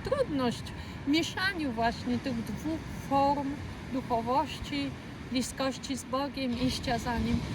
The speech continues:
No więc, e, zacznijmy od podążania za Nim, więc zacznijmy może od tej, e, starej jakby drogi. Na czym ona polega? Wydaje mi się, że wrosła z dużej, długiej tradycji duchowości, kiedy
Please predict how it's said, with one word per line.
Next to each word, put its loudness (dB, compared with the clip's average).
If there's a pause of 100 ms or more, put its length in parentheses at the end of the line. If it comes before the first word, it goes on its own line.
(600)
No 4
więc, 2 (400)
e, 4
zacznijmy 6 (160)
od 6
podążania 4
za 2
Nim, 4
więc 0
zacznijmy -4
może 2
od 0
tej, 0 (360)
e, 6
starej 6
jakby 2
drogi. 4 (880)
Na 2
czym -4
ona 2 (100)
polega? 4
Wydaje 2
mi -4
się, -2
że 2 (500)
wrosła 4
z -6
dużej, -6 (200)
długiej -2
tradycji -2
duchowości, -4
kiedy -4